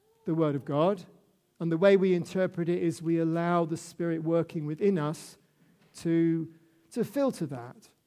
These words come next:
And also we talk to one another. And we, we, we throw the ideas around with one another. And then we come to a point where we see that what is said is truth. So that's what Paul has said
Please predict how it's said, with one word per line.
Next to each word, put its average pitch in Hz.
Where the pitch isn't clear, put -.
And 196
also 202
we 180
talk 180
to 170
one 160
another. 147
And 156
we, 156
we, 196
we 208
throw 220
the 202
ideas 190
around 185
with 160
one 180
another. 139
And 156
then 170
we 170
come 196
to 185
a 175
point 143
where 165
we 156
see 165
that 156
what 160
is 151
said 135
is 147
truth. 135
So 226
that's 254
what 247
Paul 240
has 208
said 180